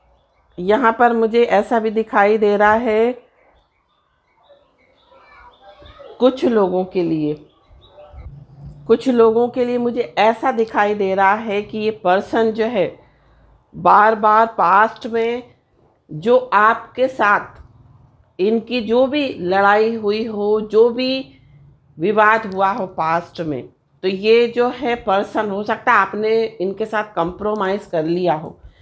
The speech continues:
but ये जो पर्सन है ना, ये भूले नहीं हैं उस चीज़ को। ये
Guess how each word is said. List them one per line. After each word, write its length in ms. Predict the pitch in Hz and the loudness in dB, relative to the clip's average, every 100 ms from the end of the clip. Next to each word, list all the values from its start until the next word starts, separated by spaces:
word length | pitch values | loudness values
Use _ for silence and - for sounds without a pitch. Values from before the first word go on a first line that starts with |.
| - - - | -20 -20 -12
but 260 | - 226 240 | 0 0 2
ये 280 | 202 202 240 | -4 -2 0
जो 140 | 262 | 0
पर्सन 500 | 269 214 214 220 233 | 0 0 0 -2 -4
है 120 | 233 | -4
ना, 120 | 233 240 | -2 -2
ये 460 | 226 226 240 247 - _ - | 0 0 0 -2 -12 _ -16
भूले 500 | 143 202 220 247 254 | -6 -2 4 6 4
नहीं 320 | 233 233 294 | 4 0 -2
हैं 60 | |
उस 220 | 196 185 - | -4 -6 -6
चीज़ 300 | 170 170 175 | -4 -4 -6
को। 280 | 165 147 | -8 -4
ये 240 | 175 190 | -4 -2